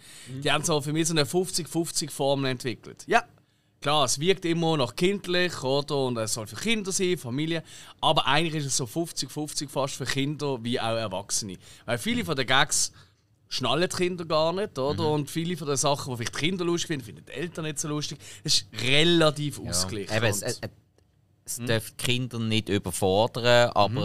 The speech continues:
Speaker 1: es darf die Eltern nicht anschiessen.
Speaker 2: Genau. Und, äh, und das ist für mich in dem mit Elemental ein bisschen gebrochen worden zugunsten von den Erwachsenen. Weil ich glaub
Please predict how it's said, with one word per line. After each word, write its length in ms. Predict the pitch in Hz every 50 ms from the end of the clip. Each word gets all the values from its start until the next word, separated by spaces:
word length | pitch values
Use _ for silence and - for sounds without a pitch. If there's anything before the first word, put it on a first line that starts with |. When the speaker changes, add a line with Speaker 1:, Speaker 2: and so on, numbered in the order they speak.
| 104 104
Speaker 1:
es 140 | 101 92 -
darf 260 | - 104 95 92 -
die 80 | - 101
Eltern 380 | 92 98 98 - - 90 95 92
nicht 120 | 92 87
anschiessen. 600 | 87 82 85 95 90 98 90 78 - - - 71 - _ _ _ _ _ _ _ _
Speaker 2:
Genau. 280 | - - 190 113 104 - - _ - _ _ _ _ _ _ _ _ _ -
Und, 360 | 165 170 170 170 170 147 165
äh, 400 | 160 151 151 151 151 151 151 151 - - -
und 200 | 156 151 131 -
das 480 | - 147 185 220 220 - - - - -
ist 300 | - 160 185 196 - - - 147
für 100 | - 165
mich 300 | 156 156 165 180 202 220
in 100 | 214 180
dem 380 | 147 143 143 165 185 190 180 - - -
mit 300 | 143 147 147 147 143 - _ -
Elemental 460 | 160 156 147 147 160 180 - - 131
ein 100 | 143 117 - _ -
bisschen 340 | 196 202 - - - 180
gebrochen 480 | 165 156 - 156 175 185 196 - 220 196
worden 360 | 202 196 196 202 185 196 185 -
zugunsten 920 | - - 190 170 147 - _ - 170 180 202 208 190 - - - 185 147
von 180 | - 156 147
den 80 | 131 92
Erwachsenen. 680 | 117 127 110 107 107 110 - - - - 120 110 104 98
Weil 200 | 101 107 113 113 -
ich 280 | 185 180 185 - - -
glaub 600 | - 139 147 160 156 160 147 175 185 185 -